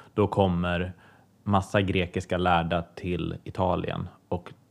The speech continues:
kommer med Platon och kommer med märkliga hermetiska texter och liknande.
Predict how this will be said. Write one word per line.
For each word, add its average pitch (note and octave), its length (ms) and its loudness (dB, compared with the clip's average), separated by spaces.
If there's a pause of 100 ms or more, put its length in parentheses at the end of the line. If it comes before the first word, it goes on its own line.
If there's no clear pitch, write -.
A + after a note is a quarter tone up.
(240)
kommer F#2 540 2
med E2+ 400 -2
Platon F2+ 800 -4
och G2 100 -14
kommer F2+ 380 -4
med F2 380 -4
märkliga F#2 880 0 (720)
hermetiska F#2 960 -2
texter - 600 -6
och F2 140 -4
liknande. - 580 -8